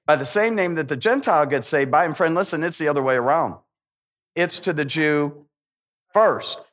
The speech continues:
and also to the Greek. Truth is, you got saved same way my people have always gotten saved, if in fact they ever have. You search this Bible, from Genesis to Revelation, there's but one promise here. There are those that tell us there's thirty-three thousand promises in the Word of God. These people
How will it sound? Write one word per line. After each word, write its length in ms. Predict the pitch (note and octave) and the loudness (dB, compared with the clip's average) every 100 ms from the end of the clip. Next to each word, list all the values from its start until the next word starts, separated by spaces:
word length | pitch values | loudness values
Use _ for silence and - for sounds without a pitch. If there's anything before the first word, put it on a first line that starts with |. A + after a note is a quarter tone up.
| _ | _
and 160 | D#3 D3 | -2 2
also 360 | D3 D3 - | 2 2 -2
to 160 | B2 C3+ | -4 -4
the 100 | A#2+ | -2
Greek. 320 | A#2 B2 G2 | 0 -2 -2
Truth 240 | - G3+ G3 | -4 -2 -2
is, 160 | D#3 | -4
you 140 | F3+ G#3+ | -4 -2
got 200 | E3 - | -2 0
saved 340 | C#3 C3+ F3 - - | 0 0 -2 -12 -8
same 260 | - F#3+ | -2 -2
way 140 | F#3 E3+ | 0 0
my 200 | E3 G#3 | 2 0
people 360 | F#3+ E3 D#3+ | -2 -4 0
have 100 | D3+ | 2
always 300 | E3 G#3+ G#3 | 2 2 0
gotten 220 | - C3+ B2+ | -4 -4 -2
saved, 280 | E3+ F3+ | -2 -2
if 140 | F3+ F3+ | -4 -4
in 80 | D3+ | 0
fact 240 | D#3 D3 | 0 0
they 120 | D3 | 0
ever 180 | C#3 D3+ | 2 2
have. 300 | A3+ F#3+ - - - | 2 2 0 -12 -6
You 140 | A#3+ | -4
search 280 | A#3+ G#3 F#3+ | 0 -2 0
this 180 | F3+ - | -4 2
Bible, 400 | D#3+ C3+ F#2 - - - _ | 4 4 -2 -10 -18 -20 _
from 220 | E3 C#3 | 0 2
Genesis 540 | F#3 G#3+ A#3+ A3+ G3+ - | 2 2 0 -2 -4 -4
to 100 | E3+ | 2
Revelation, 640 | E3+ D#3+ D#3 D3 A#2 F2+ - _ | 2 4 4 2 -2 -8 -14 _
there's 240 | - G#3+ B3+ | 2 2 2
but 200 | F#3+ C#3 | 0 2
one 220 | D3 C3+ | 2 2
promise 440 | C3 C3 A#2+ F#2 | 2 2 2 -4
here. 120 | D#2+ - _ _ _ _ _ _ _ _ _ | -12 -16 _ _ _ _ _ _ _ _ _
There 160 | E3 G3+ | 2 2
are 40 | |
those 200 | F#3+ F#3 | 4 2
that 120 | F3 C3+ | 0 2
tell 200 | F3 D#3 | 2 2
us 140 | C3+ | 0
there's 220 | C#3+ - | -4 -2
thirty-three 500 | - F3 E3+ E3 D#3 | -2 0 -2 -4 -6
thousand 540 | D3 D3 C#3+ D3 D3 B2+ | 0 2 4 2 -4 -2
promises 640 | C#3 C3 A#2+ G#2 F2+ - _ _ | 2 2 0 -6 -12 -14 _ _
in 140 | B2 B2 | -2 0
the 80 | G#2+ | 0
Word 200 | G#2+ G2+ | -2 -2
of 80 | |
God. 220 | F#2+ G2 G#2+ | 0 0 0
These 180 | C3 | -6
people 400 | - B2+ G#2 G2 | -6 -6 -4 -6